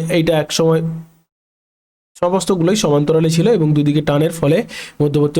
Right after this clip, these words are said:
অংশটা বসে গেছে। এই যে বসে যাওয়া অংশটাকে, এটাকেই বলা হচ্ছে রিফট ভ্যালি বা গ্রবেন। গ্রবেন কখন বলে? রিফট ভ্যালিকে গ্রবেন তখনই বলে যখন রিফট ভ্যালি থেকে গ্রবেনটা তুলনামূলকভাবে ছোট হবে। এটা কোনো টেকনিক্যাল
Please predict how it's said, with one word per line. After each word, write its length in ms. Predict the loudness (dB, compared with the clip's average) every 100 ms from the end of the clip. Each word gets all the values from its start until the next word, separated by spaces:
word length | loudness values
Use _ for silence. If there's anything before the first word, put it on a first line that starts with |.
| 0
অংশটা 260 | 0 0 0
বসে 160 | 0 0
গেছে। 140 | -2 -6 -16 -8 -2
এই 60 | 0
যে 60 | 2 2
বসে 180 | 2 2
যাওয়া 140 | 2 2
অংশটাকে, 380 | 2 2 0 2 0
এটাকেই 300 | 0 0 2
বলা 140 | 2 2
হচ্ছে 220 | 0 0 -2 -2 -6 _ 0
রিফট 220 | 2 0 -2 0
ভ্যালি 200 | 2 2 2
বা 80 | 0 -2 -2
গ্রবেন। 340 | 0 0 -2 -6 -18 _ _ _
গ্রবেন 320 | 0 2 2 0
কখন 200 | 0 0 2
বলে? 160 | 2 2 2
রিফট 180 | 0 0 0
ভ্যালিকে 260 | 0 0 0
গ্রবেন 260 | 2 2 0 0
তখনই 300 | 0 2 2 2
বলে 140 | 2 2
যখন 200 | 0 0 0 0
রিফট 160 | -2 0
ভ্যালি 160 | 0 0 0
থেকে 180 | 0 0 -2 -10 -6 -2
গ্রবেনটা 380 | 0 2 0 0
তুলনামূলকভাবে 680 | 0 2 2 2 2 0 0 0
ছোট 140 | 0 0 0
হবে। 140 | -2 -10 _ -6
এটা 100 | -2 0
কোনো 120 | 2 0 -4 -8 -4
টেকনিক্যাল 360 | -2 0 0